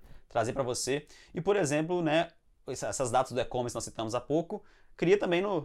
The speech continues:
no, na loja física, né? Então, por que não você faz um dia do frete grátis só pro, pelo WhatsApp?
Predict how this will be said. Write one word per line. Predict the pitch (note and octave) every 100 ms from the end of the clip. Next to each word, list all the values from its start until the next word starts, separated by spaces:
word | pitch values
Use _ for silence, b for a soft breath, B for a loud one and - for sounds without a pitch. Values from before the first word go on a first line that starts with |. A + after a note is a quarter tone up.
| C#3+
no, | - D3+ D#3
na | D3 D#3
loja | D3+
física, | C3 F3+ D#3+ A#2
né? | B2+ D#3 - _
Então, | - C#3+
por | D3+ D#3
que | E3+
não | D#3+
você | D#3+
faz | D3+ C#3 C#3
um | C3+ C3
dia | G#2+ B2+ F3+
do | F3+ D#3+ D#3+
frete | C3+ D3+ C#3+
grátis | A#2+ C3 D3
só | - - - D3+
pro, | D3+ D#3
pelo | - C#3
WhatsApp? | B2+ A2 F2+ -